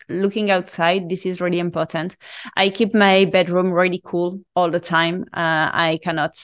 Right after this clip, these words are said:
have, uh, a hot bedroom, otherwise I don't sleep well.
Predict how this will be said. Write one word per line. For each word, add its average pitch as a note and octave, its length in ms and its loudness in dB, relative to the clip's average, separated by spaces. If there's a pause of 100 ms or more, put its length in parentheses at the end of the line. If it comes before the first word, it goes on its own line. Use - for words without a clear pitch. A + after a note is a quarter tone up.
have, D3+ 320 -2 (160)
uh, G2 280 -4 (200)
a D#3+ 200 -2
hot D#3 320 0
bedroom, E3+ 360 -2
otherwise D#3 480 -2
I D3+ 180 -2
don't D3+ 240 -4
sleep - 280 -10
well. D#3+ 240 2